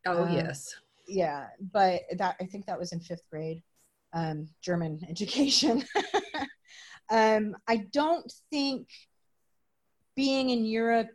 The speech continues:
Speaker 2: informed my writing style.
Speaker 1: Okay.
Speaker 2: I do think being in Europe informed my cultural morals, I guess.
Speaker 1: Yeah, that
Speaker 2: Um,
Speaker 1: makes sense.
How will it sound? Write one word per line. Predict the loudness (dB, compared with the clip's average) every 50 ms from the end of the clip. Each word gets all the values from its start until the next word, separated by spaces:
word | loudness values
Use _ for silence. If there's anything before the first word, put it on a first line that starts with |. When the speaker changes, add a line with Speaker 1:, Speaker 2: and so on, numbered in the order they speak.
| _ _
Speaker 2:
informed | -6 -6 -4 -6 -6 -10 -4 0 0 2 2 2 0 0 -2 -2 -4 -6 -8 -12 -16 -18 _ _ _ _ _ _ _ _ _ _ -4
my | -2 0 2 2 2 4 2 2 2 0 -2 -2 -4 -6 -8 -10 _ _ _ _ _ _ -10 -4
writing | -2 0 2 2 0 0 -4 -6 -8
style. | -10 -8 -6 -6 -6 -6 -8 -12 -16 -20 -20 -20 _ _ _ _ _ _ -4 -2 0
Speaker 1:
Okay. | 0 0 -2 -4 -4 -6 -8 -16 _ _ _ _ _ _ _ 2
Speaker 2:
I | 2 2
do | 2 0 0 2 4 4 4 4
think | 2 0 -2 -2 -2 -4 -6 -8 _
being | -2 0 0 2 2 0 -2 -4 -4
in | -6 -4 -4 -2 -2
Europe | -2 -2 -2 0 0 0 0 -2 -6 _
informed | -6 -4 -4 -4 -4 -8 -8 -4 -2 -2 0 0 0 0 0 0 0 0 -2 -4 -8 _ _ _ -20 _ _ _ _ _ _ _ -20 -20 _ _ _ _ -4
my | -2 2 2 4 4 4 4 4 2 2 0 -2 -4 -6 -8 _ _ _ _ _ _ _ _ _ _ _ _ _ _ _ _ _ _ _ _ _ _ _ _ _ _ _ _ _ _ _ _
cultural | -16 -6 0 0 0 0 -2 -4 -4 -2 0 0 0 0
morals, | 0 0 0 0 0 0 0 0 0 0 -2 -4 -6 -10 -12 _ -6
I | -4 -2
guess. | -2 0 0 0 -2 -4 -6 -8 -10 -10 -12 -14 _ _ _ _ _ _ _ 0
Speaker 1:
Yeah, | 4 4 6 6 4 4
that | 2 0
Speaker 2:
Um, | 0 0
Speaker 1:
makes | -2 -4 -6 -8 -6
sense. | -6 -6 -6 -8 -12 -18 -20 -20